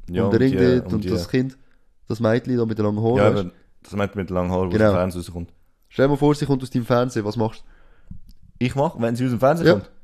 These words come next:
Speaker 1: Ich sag, ich würde abhauen.
Speaker 2: Woher? Einfach
Speaker 1: Ja,
Speaker 2: wegrennen?
Speaker 1: raus, rausrennen. Zu dir kommen.
Speaker 2: Okay, okay. Rausrennen.
Speaker 1: Okay,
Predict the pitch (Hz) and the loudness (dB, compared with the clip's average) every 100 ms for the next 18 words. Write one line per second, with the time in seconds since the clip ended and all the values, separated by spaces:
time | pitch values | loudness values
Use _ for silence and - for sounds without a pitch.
0 | - _ - - - 98 92 101 87 101 | -20 _ -20 -20 -12 -10 -6 -2 -2 -2
1 | 220 123 107 135 - - - 127 131 123 | -4 -4 -4 -6 -18 -20 -2 4 6 4
2 | 151 - - - - - - _ 147 156 | 0 -12 -20 -20 -20 -20 -20 _ 4 6
3 | 165 143 120 131 156 160 - 147 165 156 | 8 8 8 4 2 0 0 -2 0 0
4 | 107 98 _ _ _ 110 101 120 120 - | -2 -4 _ _ _ -2 0 2 -2 -6
5 | - - - - 156 175 214 - - 147 | -18 -20 -20 -2 0 0 -6 -6 -6 -4
6 | 139 175 - - - - - 143 156 120 | -4 -6 -10 -10 -14 -16 -4 -2 2 2
7 | 101 101 117 | 2 0 -6